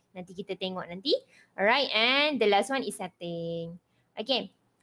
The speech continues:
So, uh, ini cara untuk kita switch account. Okey,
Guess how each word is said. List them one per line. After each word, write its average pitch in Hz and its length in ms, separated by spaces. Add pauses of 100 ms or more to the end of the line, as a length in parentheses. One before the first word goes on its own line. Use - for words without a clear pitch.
So, 285 160
uh, 220 960
ini 302 240
cara 277 320
untuk 262 240
kita 254 160
switch 269 320
account. 254 320 (400)
Okey, 285 160